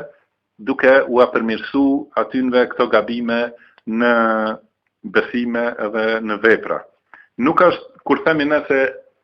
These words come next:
bëjmë thirrje ose bëjmë da'wa te musliman, nuk do të thotë se ata nuk janë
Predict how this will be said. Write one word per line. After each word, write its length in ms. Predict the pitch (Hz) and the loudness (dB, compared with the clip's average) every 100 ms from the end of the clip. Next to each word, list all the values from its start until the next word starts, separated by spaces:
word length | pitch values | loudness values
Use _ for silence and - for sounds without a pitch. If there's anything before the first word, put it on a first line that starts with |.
| _ _ - - - | _ _ -20 -20 0
bëjmë 260 | 135 127 120 | 2 2 0
thirrje 280 | 139 123 120 | 0 2 0
ose 140 | 127 | 0
bëjmë 200 | 123 123 120 | -2 -2 2
da'wa 260 | 127 117 | 2 2
te 80 | 113 | 0
musliman, 440 | 113 - 120 135 120 | -8 -8 -6 -4 -4
nuk 120 | 107 | -2
do 120 | 139 | -2
të 80 | 139 | 0
thotë 220 | 143 143 | -2 0
se 120 | 139 131 135 - _ - | 2 2 0 -8 _ -8
ata 200 | 117 139 123 | -2 0 2
nuk 180 | 127 | 0
janë 520 | 127 123 117 113 107 | -2 -2 -4 -8 -10